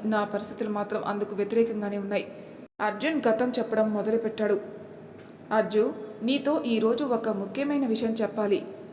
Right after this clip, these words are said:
"నాతోనా? ఏంటో చెప్పు సాహి, నీ మాట వినకుండా ఎప్పుడైనా ఉన్నానా?" అన్నాడు అర్జున్.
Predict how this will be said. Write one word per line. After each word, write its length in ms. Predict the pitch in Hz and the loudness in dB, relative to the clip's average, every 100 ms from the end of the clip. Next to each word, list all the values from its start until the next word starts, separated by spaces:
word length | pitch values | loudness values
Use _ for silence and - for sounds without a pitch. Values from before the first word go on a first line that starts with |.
| - - - 208 | -16 -18 -10 0
"నాతోనా? 500 | 214 254 285 226 - - | 2 4 4 4 0 2
ఏంటో 280 | 202 226 277 | 4 4 2
చెప్పు 320 | 226 226 247 | 2 2 2
సాహి, 500 | 254 220 220 208 214 - - - | 0 2 2 0 0 -4 -12 -2
నీ 160 | 220 240 | 0 2
మాట 320 | 220 214 269 | 2 2 2
వినకుండా 420 | 302 262 254 233 | 2 2 2 4
ఎప్పుడైనా 540 | 240 214 226 226 233 233 | 4 2 2 2 2 2
ఉన్నానా?" 640 | 202 202 226 220 294 - | 0 0 2 2 2 -2
అన్నాడు 280 | 202 208 208 | -6 -4 -4
అర్జున్. 380 | - 190 - | -4 -6 -4